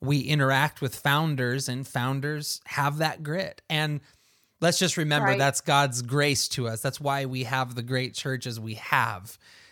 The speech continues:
Speaker 1: is because we have pastors that had enough guts and courage to get out there and do it.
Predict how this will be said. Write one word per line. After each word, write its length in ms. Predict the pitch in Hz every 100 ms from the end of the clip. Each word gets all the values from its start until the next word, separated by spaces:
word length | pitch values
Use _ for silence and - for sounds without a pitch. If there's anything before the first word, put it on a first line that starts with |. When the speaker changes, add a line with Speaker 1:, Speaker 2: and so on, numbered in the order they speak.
| -
Speaker 1:
is 180 | 143 117
because 580 | 120 110 - 156 147 123
we 160 | 113
have 280 | 120 120 123
pastors 640 | - 120 113 - 117 110 113
that 160 | -
had 500 | - - 131 127 120 - _ _ _ _ _ -
enough 560 | 131 139 139 151 - - 139 120
guts 340 | 135 131 -
and 180 | 131 117
courage 460 | 139 131 120 117
to 80 | 120
get 220 | 123 123
out 240 | 113 113 -
there 180 | 123 117
and 220 | 110 117
do 180 | 156 120
it. 220 | 107